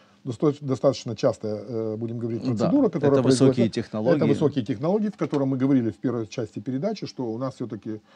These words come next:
Speaker 1: действительно мы одни из первых на планете в этом направлении. Да? Вот смотрите, в больницах С Ш А така-, такая процедура с коронирова-, кор-, коронарное шунтирование стоит около ста двадцати, ста тридцати,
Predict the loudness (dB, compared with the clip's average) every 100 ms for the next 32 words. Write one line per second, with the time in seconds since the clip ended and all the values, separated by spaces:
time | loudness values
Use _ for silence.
0 | _ -10 -2 -2 -2 -4 -6 -8 _ _
1 | -10 -6 -2 -2 0 0 0 -4 -10 -6
2 | -4 -4 -4 -6 _ -12 -4 -4 -2 -6
3 | -6 -6 -6 -8 -2 -4 -4 -20 -6 -6
4 | -4 -2 -2 0 0 0 -2 -10 -8 -4
5 | -6 -6 _ _ _ _ -8 -4 -4 -4
6 | -6 -6 -4 -2 -2 -4 -4 -2 -4 -4
7 | -2 0 0 -4 -6 -10 -6 -4 -4 -2
8 | 0 2 2 0 -4 -4 -4 -2 -2 -4
9 | -6 -4 -4 -4 -4 -4 -4 -6 -6 -8
10 | -10 -6 -6 -6 -8 -6 -8